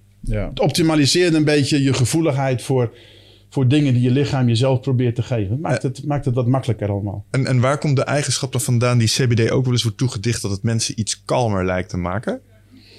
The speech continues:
Speaker 3: Of is dat, dat is niet iets wat blijkbaar een actieve werking is? Dat
Speaker 2: Nee,
Speaker 3: zijn
Speaker 2: er
Speaker 3: gewoon
Speaker 2: zal
Speaker 3: een bepaalde
Speaker 2: iets,
Speaker 3: dingen.
Speaker 2: iets zijn waardoor je dan kalm-, kalmer, eh, wordt. Er zijn waarschijnlijk endocannabinoïden die jou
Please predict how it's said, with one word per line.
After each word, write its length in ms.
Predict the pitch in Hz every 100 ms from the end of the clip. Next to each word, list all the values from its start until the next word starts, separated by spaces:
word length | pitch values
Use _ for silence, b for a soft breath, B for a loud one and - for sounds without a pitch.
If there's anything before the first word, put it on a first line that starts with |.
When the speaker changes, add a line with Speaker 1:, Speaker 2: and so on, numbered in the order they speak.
| B B B B B
Speaker 3:
Of 160 | 98
is 80 | 117
dat, 120 | 143
dat 140 | 131 135
is 100 | 127
niet 160 | 185
iets 140 | 180 107
wat 140 | 113
blijkbaar 360 | 107 120 123 123
een 100 | 127
actieve 480 | 131 - 151 123 131
werking 520 | 135 147 143 113 110
is? 220 | 98 -
Dat 120 | 208
Speaker 2:
Nee, 40 | 226
Speaker 3:
zijn 140 | -
Speaker 2:
er 60 | 131
Speaker 3:
gewoon 160 | 139
Speaker 2:
zal 100 | 147
Speaker 3:
een 40 | 151
bepaalde 200 | 220 143
Speaker 2:
iets, 100 | 127
Speaker 3:
dingen. 160 | 123
Speaker 2:
iets 120 | 113 -
zijn 240 | 156 139
waardoor 340 | 143 139 147
je 80 | 135
dan 160 | 123 120
kalm-, 380 | 151 202 202 110
kalmer, 380 | 170 208 208 202
eh, 180 | 202 185
wordt. 220 | 185 135
Er 60 | 139
zijn 160 | 147
waarschijnlijk 400 | 131 - 143 127
endocannabinoïden 1040 | 165 156 135 120 147 131 123 120 139 127 113
die 80 | 117
jou 240 | 117 110